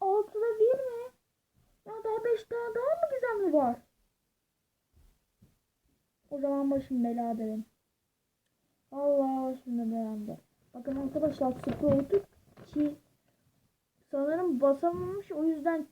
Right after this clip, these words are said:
çizmiş. Altına böyle yazmış sanırım. Burada yanlışlıkla beş diye bir şey yazdığı için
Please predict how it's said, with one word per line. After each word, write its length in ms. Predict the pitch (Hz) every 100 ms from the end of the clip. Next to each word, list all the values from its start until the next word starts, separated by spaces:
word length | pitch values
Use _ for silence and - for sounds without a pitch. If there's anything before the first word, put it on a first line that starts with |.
| _
çizmiş. 720 | 311 277 302 370 508 - - -
Altına 640 | 294 302 302 320 359 359
böyle 320 | 330 320 302
yazmış 420 | 262 240 226 226 226
sanırım. 360 | 233 220 220 233 - - - -
Burada 200 | 262 277
yanlışlıkla 920 | 311 302 277 339 - _ 285 240 - - - - _ _ _
beş 480 | 214 208 254 254 254 - - _ - - 240
diye 220 | 262 220
bir 40 | 247
şey 200 | - 269
yazdığı 460 | 262 247 226 247
için 500 | 277 - - 277 269